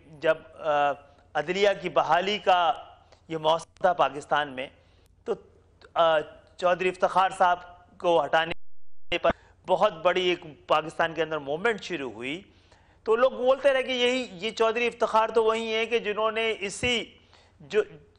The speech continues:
ये आमिर है, इसको दो मरतबा, तीन दफ़ा ट्राई किया कि सही बैठा हुआ है। आज जब उनकी नौकरी पे लात पड़ी तो खड़े हो गए, लेकिन तीनों बड़ी सियासी जमातें जो उन पर खड़ी थी, क्या हुआ? बाद में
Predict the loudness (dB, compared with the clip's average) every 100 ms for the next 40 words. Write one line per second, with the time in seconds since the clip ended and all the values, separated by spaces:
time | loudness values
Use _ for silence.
0 | -12 -2 2 2 2 -2 -6 -2 0 2
1 | 2 2 2 0 -2 2 2 4 2 0
2 | 2 2 4 2 -2 -6 -2 0 2 4
3 | 2 0 -10 -20 _ -14 -12 -12 -12 -12
4 | -8 -2 0 2 0 2 0 0 0 0
5 | 2 2 2 0 -6 -14 0 4 4 2
6 | 2 0 0 -2 -4 0 0 0 -2 0
7 | 2 4 0 -2 -2 0 -2 0 2 2
8 | 2 0 -2 -8 _ -12 -8 -8 -6 -2
9 | 2 4 4 2 0 0 0 0 2 2
10 | 0 -2 -2 0 0 -2 -6 -10 -2 0
11 | 0 -2 -8 -12 _ _ _ _ 2 4
12 | 4 2 0 2 2 0